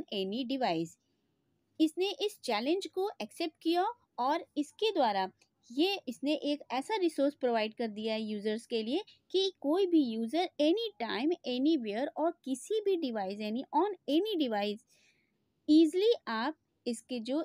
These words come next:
ई रिसोर्स के through, इस प्लेटफॉर्म के through सारी इन्फॉर्मेशंस को क्या कर सकते हैं, आप एक्सेस कर सकते हैं।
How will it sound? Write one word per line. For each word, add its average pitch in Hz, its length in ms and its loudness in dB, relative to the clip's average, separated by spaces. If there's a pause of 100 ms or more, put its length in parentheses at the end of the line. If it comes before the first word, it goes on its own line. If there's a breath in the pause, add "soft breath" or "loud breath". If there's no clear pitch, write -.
(120)
ई 349 120 6
रिसोर्स 247 440 0
के 233 120 -4
through, 247 300 -4
इस 302 120 -2
प्लेटफॉर्म 262 580 0
के 269 160 0
through 262 320 -2 (520 soft breath)
सारी 247 260 0 (100)
इन्फॉर्मेशंस 208 680 -4
को 220 140 -6
क्या 202 160 -4
कर 202 160 -6
सकते 202 300 -10
हैं, 208 220 -4
आप 311 200 -2 (400 soft breath)
एक्सेस 392 500 -2 (320)
कर 247 160 4
सकते 180 420 -8
हैं। 165 200 -6